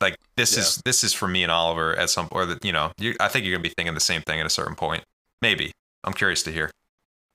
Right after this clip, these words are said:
Speaker 2: Well, I'll transition into my collection updates as well, but it's like, I have, I think I've been saying it these past couple of casts, but I have really,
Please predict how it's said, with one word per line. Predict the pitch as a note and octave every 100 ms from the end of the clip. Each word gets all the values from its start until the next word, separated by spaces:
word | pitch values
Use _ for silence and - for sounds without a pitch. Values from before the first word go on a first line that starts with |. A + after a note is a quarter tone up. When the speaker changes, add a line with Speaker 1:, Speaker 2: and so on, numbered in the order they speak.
| _
Speaker 2:
Well, | - A#2+
I'll | C3
transition | - C3 G#2+ G#2 -
into | F2+ F2+ F#2 D#2+ - _
my | G2+ F#2 F2+ E2 _ _
collection | - F#2+ - F2+
updates | E2 F#2 F2 -
as | D2
well, | F2+ F2+ F2
but | - F#2+
it's | -
like, | E2+ E2 -
I | G2+ G#2+
have, | A#2+ G#2+ - -
I | - G#2+
think | D#3 C3+
I've | B2+
been | C3
saying | - F2+ G2
it | G#2 F#2
these | G#2+
past | - G2+ G2
couple | A2+ G2
of | E2
casts, | E2+ F2 -
but | F#2 - - - -
I | B2+
have | A2+
really, | F#2 F#2+ G#2 A2+ G#2+ F#2